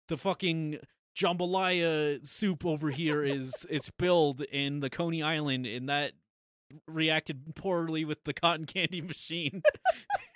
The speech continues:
Speaker 2: So, here's something, again, we're in spoilers,
Speaker 1: Yeah,
Speaker 2: so I
Speaker 1: yeah,
Speaker 2: just
Speaker 1: yeah.
Speaker 2: wanna jump to the end here. Did,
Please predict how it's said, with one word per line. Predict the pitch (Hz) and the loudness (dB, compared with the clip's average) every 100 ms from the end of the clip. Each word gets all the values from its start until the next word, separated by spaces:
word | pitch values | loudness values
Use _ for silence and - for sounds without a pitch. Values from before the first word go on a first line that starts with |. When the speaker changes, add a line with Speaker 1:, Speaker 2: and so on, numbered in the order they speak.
| 831 - - - - - - 622 - - - - - | -10 -8 -10 -10 -12 -8 -8 -8 -10 -14 -16 -18 -6
Speaker 2:
So, | - 262 247 233 190 - - _ _ | -2 4 4 4 2 -6 -20 _ _
here's | 226 339 392 | 2 4 6
something, | 262 226 - | 4 -2 0
again, | 233 180 | 2 4
we're | 214 | 4
in | 214 | 2
spoilers, | - 160 139 127 127 | 0 2 0 0 -2
Speaker 1:
Yeah, | 120 | -2
Speaker 2:
so | - | 2
I | 190 | 2
Speaker 1:
yeah, | |
Speaker 2:
just | 185 170 | 2 -2
Speaker 1:
yeah. | |
Speaker 2:
wanna | 156 139 | -2 -2
jump | 156 139 | -2 -4
to | - 143 | -4 -4
the | 139 | -4
end | 135 139 | -4 -4
here. | 139 139 | -6 -4
Did, | 185 | -4